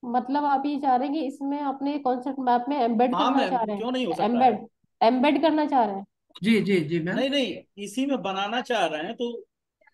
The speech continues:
Speaker 2: या फिर embed भी करना चाह रहे हैं तो कर ही
Speaker 1: नहीं,
Speaker 2: सकते हैं
Speaker 1: बनाने
Speaker 2: ना।
Speaker 1: का तो तरीका मैंने आपको बताया कि आपको ड्रॉ करना पड़ेगा।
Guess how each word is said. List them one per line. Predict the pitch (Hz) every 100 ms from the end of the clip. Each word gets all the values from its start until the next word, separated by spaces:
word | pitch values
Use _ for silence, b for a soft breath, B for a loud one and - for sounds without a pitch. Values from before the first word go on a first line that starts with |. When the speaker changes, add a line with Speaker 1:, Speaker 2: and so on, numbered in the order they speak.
| 185
Speaker 2:
या | 196 214
फिर | 214 233
embed | 220 185 214 233
भी | 240
करना | 233 226 226
चाह | 226 220
रहे | 220 220
हैं | 226
तो | 226
कर | 226 _ _ _ 214
ही | 233
Speaker 1:
नहीं, | 311
Speaker 2:
सकते | 247
हैं | 269
Speaker 1:
बनाने | 269 269 311
Speaker 2:
ना। | 330
Speaker 1:
का | 349
तो |
तरीका | 349 311 311 302
मैंने | 302 302
आपको | 277 294
बताया | 277 285 285
कि | 294
आपको | 311 302 330
ड्रॉ | 269 277 247
करना | 247 240 233
पड़ेगा। | 220 214 196 208 208